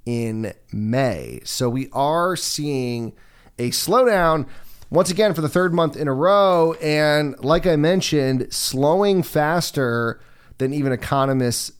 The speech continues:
thought. The housing market, the twenty city composite, actually fell more than economists were expecting. They thought it was gonna fall to nineteen point five, and it actually fell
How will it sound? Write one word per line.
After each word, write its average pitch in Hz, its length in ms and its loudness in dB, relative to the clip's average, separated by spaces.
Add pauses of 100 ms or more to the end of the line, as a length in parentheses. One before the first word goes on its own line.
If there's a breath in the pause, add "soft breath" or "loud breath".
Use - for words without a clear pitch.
(140)
thought. 143 500 0
The 98 120 -2
housing 160 420 2
market, 151 560 2
the 123 160 -2
twenty 165 500 0
city 151 460 -2
composite, 131 1300 -4 (1600 soft breath)
actually 180 520 2
fell 151 400 4
more 143 280 4
than 135 120 2
economists 135 500 -2
were 127 160 0
expecting. 135 560 -2
They 123 120 0
thought 139 260 2
it - 20 0
was 131 160 -4
gonna 131 140 0
fall 127 240 0
to 127 100 -4
nineteen 123 460 -2
point 110 280 -4
five, 120 600 -2
and 117 180 -6
it - 100 -18
actually 135 640 -2
fell 95 580 -4